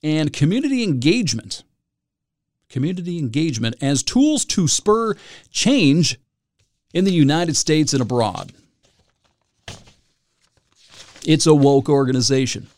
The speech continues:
And their schools, there are, I think, uh, I think they gave ten million dollars. I need, go, go double check my work on this, but check out the super schools.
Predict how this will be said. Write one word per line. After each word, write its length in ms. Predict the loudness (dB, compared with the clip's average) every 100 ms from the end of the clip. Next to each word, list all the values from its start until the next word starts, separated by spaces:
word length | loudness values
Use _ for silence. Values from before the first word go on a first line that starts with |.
| _ _ _ _ _ -2
And 220 | 0 4
their 180 | 4 2
schools, 680 | 2 2 2 0 -6 -14 -16 _ _ _
there 200 | 0 2
are, 200 | 2 2
I 80 | 0
think, 340 | 0 -4 -4 -4
uh, 140 | -2
I 120 | -2
think 180 | -2 -2
they 100 | 2
gave 300 | 4 4 2
ten 320 | -2 -2 0
million 320 | 0 0 0 0
dollars. 340 | 0 -2 -6
I 200 | -8 -4
need, 420 | -2 -2 -4 -8 -16 -18 -16 -16 _
go, 160 | -6 -6
go 240 | 0 2
double 260 | 4 4 4
check 240 | 4 2
my 140 | 2 2
work 300 | 2 2 0
on 200 | -2 -2
this, 200 | -4 -6 -12 -12
but 200 | 0 0
check 260 | 2 0 2
out 220 | 0 0
the 80 | 0
super 280 | 2 2 2
schools. 460 | -4 -6 -8 -10